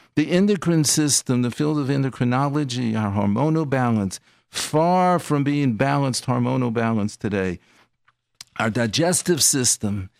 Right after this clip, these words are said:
our digestive system, the window of health. Every neurotransmitter, I once heard from a Harvard doctor at a seminar, every neurotransmitter is in the brain, is in the digestive system.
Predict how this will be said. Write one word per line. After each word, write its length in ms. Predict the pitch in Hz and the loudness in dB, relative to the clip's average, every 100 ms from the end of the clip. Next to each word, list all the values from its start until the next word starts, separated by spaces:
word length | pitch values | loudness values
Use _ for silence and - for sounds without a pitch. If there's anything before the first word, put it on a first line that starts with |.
| _ - | _ -4
our 120 | 120 | -2
digestive 680 | 107 143 143 131 180 - 156 - | 2 2 2 2 0 0 -2 0
system, 400 | 175 156 160 147 | 0 0 0 2
the 120 | 151 | 0
window 640 | 127 151 190 190 190 180 | 2 2 2 2 2 2
of 160 | 156 143 | 0 0
health. 580 | 151 156 95 - - _ _ _ - | 0 -2 -4 -8 -16 _ _ _ -6
Every 300 | 139 156 170 | -2 2 2
neurotransmitter, 1200 | 160 170 175 170 - 170 165 165 135 151 160 151 | 2 2 0 0 0 2 2 0 0 0 2 0
I 40 | 151 | 0
once 240 | 139 143 | 0 0
heard 200 | - 143 | -2 -2
from 140 | 147 143 | -2 -2
a 60 | |
Harvard 460 | 123 143 139 131 123 | 0 -2 0 -4 -2
doctor 360 | 135 135 - | -2 -2 -4
at 80 | 135 | -4
a 80 | 127 | -2
seminar, 480 | - 139 135 127 127 | -2 -2 -2 -2 -4
every 480 | 156 147 135 147 143 | -4 -6 -4 -4 -2
neurotransmitter 1120 | 143 143 135 - 139 131 123 135 131 131 117 | -2 -2 -4 -4 -2 -2 -2 -4 -2 -4 -4
is 180 | 117 | -4
in 100 | 117 | -2
the 60 | 117 | -2
brain, 340 | 107 117 127 | -2 -2 -2
is 140 | 127 113 | -4 -2
in 80 | 107 | -2
the 100 | 104 | -2
digestive 640 | 101 92 135 139 - 120 | -4 -4 -4 -4 -6 -8
system. 400 | - 117 - 95 | -6 -6 -4 -6